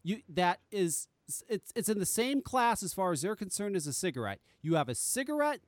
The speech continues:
and you have a Juul, okay? Juul is another option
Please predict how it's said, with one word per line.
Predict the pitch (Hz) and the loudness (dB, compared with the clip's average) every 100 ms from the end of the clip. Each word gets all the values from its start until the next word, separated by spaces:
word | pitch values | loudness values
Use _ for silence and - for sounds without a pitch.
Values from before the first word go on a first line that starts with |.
| _ _ | _ _
and | 208 202 | -4 -2
you | 185 | 0
have | 180 175 | 0 -2
a | 156 | -4
Juul, | 117 170 139 101 73 - _ _ _ _ | -2 0 0 -2 -12 -18 _ _ _ _
okay? | 151 135 156 151 165 - - - | -4 0 0 0 0 -4 -18 -12
Juul | 117 202 254 285 311 220 | -4 0 2 2 0 0
is | 190 | 2
another | 190 175 190 208 220 - | 4 4 4 2 -2 4
option | 185 190 - 139 110 98 | 4 4 0 -2 -2 -2